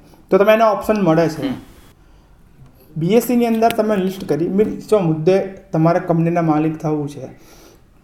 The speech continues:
Speaker 1: as a customer આપણે એની પર બહુ ફોકસ ના કરવું જોઈએ કે ભાઈ બી એસ સીનો શેર છે કે એન એસ સીના છે. તમે કંપનીના માલિક, શેર
Speaker 2: અચ્છા.
Speaker 1: તમને, તમારે એ જ આવવાના છે કંપનીના એમ. કોના થ્રુ આવે છે એ ઇમ્પોર્ટન્ટ નથી એમ. એટલે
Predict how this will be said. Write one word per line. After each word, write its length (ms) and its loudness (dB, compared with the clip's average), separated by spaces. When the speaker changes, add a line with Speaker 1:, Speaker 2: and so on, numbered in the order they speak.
Speaker 1:
as 120 2
a 100 2
customer 400 2
આપણે 340 0
એની 400 0
પર 140 2
બહુ 120 4
ફોકસ 340 0
ના 160 2
કરવું 300 -2
જોઈએ 160 -4
કે 80 0
ભાઈ 120 2
બી 180 2
એસ 140 0
સીનો 180 0
શેર 240 2
છે 120 -4
કે 80 0
એન 140 2
એસ 100 -4
સીના 240 -8
છે. 80 -10
તમે 220 2
કંપનીના 340 2
માલિક, 260 0
શેર 240 2
Speaker 2:
અચ્છા. 160 4
Speaker 1:
તમને, 240 0
તમારે 300 2
એ 340 2
જ 60 2
આવવાના 280 2
છે 120 -4
કંપનીના 440 0
એમ. 140 -8
કોના 220 6
થ્રુ 220 0
આવે 280 2
છે 100 -2
એ 80 2
ઇમ્પોર્ટન્ટ 440 0
નથી 300 -4
એમ. 60 -14
એટલે 260 0